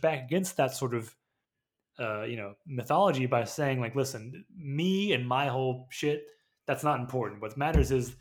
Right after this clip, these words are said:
the stories I produce," which is, a-, as you say, interesting because, again, Stephen King his, him, himself is so bound up in these stories in such a way that he, it would be impossible to extricate them, but whatever. Um, but anyway,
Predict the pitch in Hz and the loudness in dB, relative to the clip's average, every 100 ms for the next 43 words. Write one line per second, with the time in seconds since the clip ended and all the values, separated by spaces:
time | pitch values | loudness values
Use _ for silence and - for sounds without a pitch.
0 | _ - - 156 165 139 139 131 123 110 | _ -12 0 6 8 10 8 4 2 0
1 | 98 - 156 185 - _ _ - - 262 | -2 -2 2 2 0 _ _ -4 4 8
2 | 247 214 202 254 190 220 233 - 156 139 | 8 8 10 8 8 8 8 8 2 6
3 | 147 139 127 - _ _ _ 143 156 139 | 8 6 4 -8 _ _ _ 0 2 2
4 | 156 156 156 147 131 131 - 131 135 135 | 0 -2 -2 0 0 -2 -2 -4 -6 -6
5 | 123 123 120 117 - 208 143 123 - 135 | -6 -6 -10 -12 -2 -2 0 -4 0 0
6 | 123 127 123 120 135 127 113 - 123 117 | 0 0 2 2 0 -2 -6 -6 -6 -6
7 | 110 - 127 117 117 117 110 117 113 - | -8 -12 -10 -4 -4 -4 -6 -8 -12 -14
8 | _ _ - 135 123 110 139 127 - 123 | _ _ -4 -2 0 0 4 4 2 -2
9 | - 113 107 _ _ _ _ _ _ - | -4 -8 -8 _ _ _ _ _ _ -8
10 | 131 - 131 117 - 110 117 110 101 101 | -6 -4 -6 -6 -6 -4 -2 -2 -4 -8
11 | - _ _ _ - 110 127 127 - 143 | -12 _ _ _ -6 -2 0 -2 -4 8
12 | 185 233 160 113 | 10 10 8 4